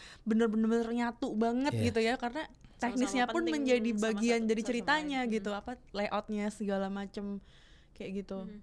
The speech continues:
Speaker 3: hmm.
Speaker 2: Ini film yang kelihatan sederhana cuman dibikinnya kayak rumit nih pasti ya.
Speaker 3: Iya.
Speaker 2: <laughs> Gue
Speaker 1: Aduh.
Speaker 2: kebayang gila-gila ini.
Speaker 1: <laughs>
Speaker 3: Iya, iya.
Speaker 1: Jadi ketika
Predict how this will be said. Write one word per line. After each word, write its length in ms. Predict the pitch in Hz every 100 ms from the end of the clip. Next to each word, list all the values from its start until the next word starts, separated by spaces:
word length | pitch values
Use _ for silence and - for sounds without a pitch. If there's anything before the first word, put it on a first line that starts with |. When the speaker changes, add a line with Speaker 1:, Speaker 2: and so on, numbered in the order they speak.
| -
Speaker 3:
hmm. 80 | 208
Speaker 2:
Ini 120 | 180
film 280 | 190 120 117
yang 140 | 117 110
kelihatan 260 | 117 -
sederhana 320 | 120 113 120
cuman 160 | 175 196
dibikinnya 340 | 151 120 143
kayak 160 | 180 185
rumit 240 | 151 165
nih 120 | 123 101
pasti 260 | 101 117
ya. 100 | 113
Speaker 3:
Iya. 400 | 233 226 254 247 220
Speaker 2:
<laughs> 80 | 175
Gue 80 | 202
Speaker 1:
Aduh. 160 | 180
Speaker 2:
kebayang 340 | 160 151 151 143
gila-gila 540 | 127 120 120 120 123
ini. 140 | 131 147
Speaker 1:
<laughs> 160 | 262 240
Speaker 3:
Iya, 160 | 214 196
iya. 100 | - 587 - 480 302 233
Speaker 1:
Jadi 200 | 233 233
ketika 340 | 294 269 226